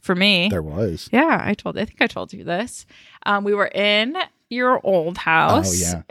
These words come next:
Speaker 2: yeah.
Speaker 1: uh, formerly known as the D Z, A K A Discovery Zone. Um, it was very
Speaker 2: Good
Speaker 1: much
Speaker 2: house.
Speaker 1: like the Discovery Zone. It was the coolest house I've ever seen.
Speaker 2: I lived with,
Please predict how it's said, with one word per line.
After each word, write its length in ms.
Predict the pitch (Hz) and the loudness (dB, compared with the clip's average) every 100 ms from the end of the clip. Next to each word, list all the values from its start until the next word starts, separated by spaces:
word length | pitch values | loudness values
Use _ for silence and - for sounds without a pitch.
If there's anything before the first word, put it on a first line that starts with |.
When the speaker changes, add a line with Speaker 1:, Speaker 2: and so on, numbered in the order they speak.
| - | -12
Speaker 2:
yeah. 180 | 71 78 - | -8 -6 -2
Speaker 1:
uh, 200 | 190 180 | 0 0
formerly 460 | - 202 208 208 202 | 2 2 4 4 4
known 180 | 180 | 4
as 160 | 180 180 | 2 0
the 100 | 185 | -2
D 260 | 175 180 180 | 2 0 2
Z, 520 | 175 165 202 349 - | 2 0 0 -2 -2
A 100 | 196 | -2
K 140 | 185 - | 0 0
A 160 | 185 | 0
Discovery 640 | 180 180 - 170 175 185 185 | -2 -8 -2 -2 2 0 2
Zone. 560 | 180 156 165 196 285 - - - - - | 2 2 2 2 0 -2 -20 -20 -20 0
Um, 600 | 180 180 175 180 180 180 - | 4 4 4 2 0 -2 2
it 80 | |
was 180 | 196 190 | 2 2
very 340 | 190 185 180 185 | 2 4 6 4
Speaker 2:
Good 60 | |
Speaker 1:
much 440 | 185 180 175 - - | 4 2 0 -4 -6
Speaker 2:
house. 80 | - - | -8 -2
Speaker 1:
like 240 | 170 - | -2 0
the 80 | 294 | -2
Discovery 560 | 294 - 311 285 302 | 0 2 0 2 0
Zone. 540 | 285 294 294 294 294 294 | 2 2 4 2 2 0
It 100 | - - 180 | -4 -4 -6
was 100 | 180 | -6
the 60 | 202 | -8
coolest 260 | 196 180 | -10 -6
house 160 | 185 175 | -4 -4
I've 80 | 156 | -4
ever 140 | 147 | -4
seen. 540 | - 285 277 269 269 - - | 2 4 6 4 0 -4 -6
Speaker 2:
I 60 | |
lived 220 | 113 120 107 | 2 2 4
with, 340 | 104 - | 0 0